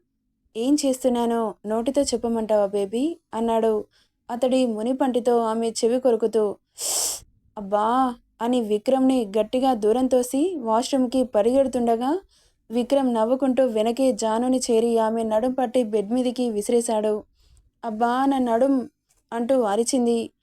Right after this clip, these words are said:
"నా నుండి తప్పించుకొని పారిపోదామనా?" "అవును, నేను నీకు దొరకను. నువ్వు నన్ను చీట్ చేశావు.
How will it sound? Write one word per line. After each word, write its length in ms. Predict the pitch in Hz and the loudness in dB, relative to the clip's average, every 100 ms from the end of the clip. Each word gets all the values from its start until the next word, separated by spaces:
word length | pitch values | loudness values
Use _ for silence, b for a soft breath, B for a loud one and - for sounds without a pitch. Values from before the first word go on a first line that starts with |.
| _ | _
"నా 140 | 240 262 | -2 2
నుండి 320 | 262 247 247 254 220 | 2 2 2 2 0
తప్పించుకొని 600 | 226 220 277 285 - 262 | 0 0 0 0 0 0
పారిపోదామనా?" 800 | 247 214 214 262 262 233 220 220 302 359 _ _ _ _ 226 | 0 0 0 2 2 2 0 0 0 -2 _ _ _ _ -6
"అవును, 300 | 233 262 254 202 - _ - | 0 2 0 -2 -10 _ -8
నేను 220 | 226 254 | -2 2
నీకు 240 | 262 254 254 | 2 2 0
దొరకను. 500 | 214 226 226 254 233 208 _ _ _ _ - - 233 | 2 2 2 0 -2 -4 _ _ _ _ -20 -10 -4
నువ్వు 240 | 247 254 | 0 2
నన్ను 300 | 269 262 254 | 2 2 0
చీట్ 340 | 226 - 254 247 | -2 -2 -2 0
చేశావు. 420 | 254 233 233 214 | 0 2 2 -2